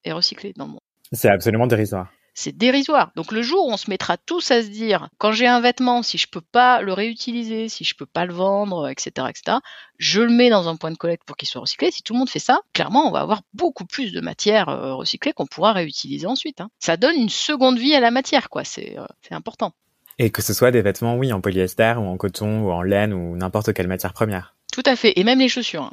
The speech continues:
Speaker 2: Même les chaussures, on les met dans des points de collecte, euh, pour que ce soit recyclé.
Speaker 1: Tout à fait.
Speaker 2: Et justement,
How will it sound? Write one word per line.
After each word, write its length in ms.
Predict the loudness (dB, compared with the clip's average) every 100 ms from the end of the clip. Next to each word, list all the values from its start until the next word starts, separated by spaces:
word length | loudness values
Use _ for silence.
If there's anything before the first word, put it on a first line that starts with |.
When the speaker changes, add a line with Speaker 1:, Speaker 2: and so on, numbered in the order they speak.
| _ 0
Speaker 2:
Même 160 | 2
les 80 | 4
chaussures, 320 | 2 4 4
on 40 | 4
les 100 | 4
met 80 |
dans 80 | 4
des 100 | 2
points 140 | 0 0
de 40 |
collecte, 440 | 4 4 2 -2
euh, 260 | -2 -2 -4
pour 160 | -6 -8
que 80 |
ce 60 | 0
soit 80 | 2
recyclé. 400 | 2 -4 -10 -12 _ _
Speaker 1:
Tout 100 | -2
à 80 | 0
fait. 180 | 0 -4 _ 2
Speaker 2:
Et 440 | 4 6 2 0
justement, 680 | -2 -4 -2 0 2 2 0